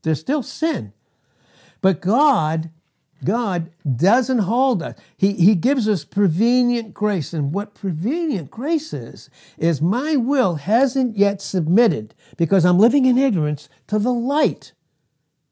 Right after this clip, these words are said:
of what's been accomplished by Christ in me through the power of the Holy Spirit to the glory of God the Father. And so there's prevenient grace.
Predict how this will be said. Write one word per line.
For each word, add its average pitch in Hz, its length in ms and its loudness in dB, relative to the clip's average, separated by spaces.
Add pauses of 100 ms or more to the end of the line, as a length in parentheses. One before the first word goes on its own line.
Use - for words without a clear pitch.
(140)
of 151 120 2
what's 196 200 2
been 190 200 2
accomplished 160 760 -4 (360)
by 156 320 2
Christ 147 560 -4
in 208 220 2
me 127 220 -6 (260)
through 185 140 2
the 160 100 -2
power 143 300 -4
of 131 80 -4
the 127 60 -4
Holy 139 280 -2
Spirit 120 460 -8
to 127 100 -12
the 117 100 -8
glory 120 320 -6
of 107 120 -12
God 117 240 -12
the 107 80 -18
Father. 127 340 -16
And 139 180 -6
so 143 380 -4 (1600)
there's 190 260 4
prevenient 190 720 4
grace. - 540 -6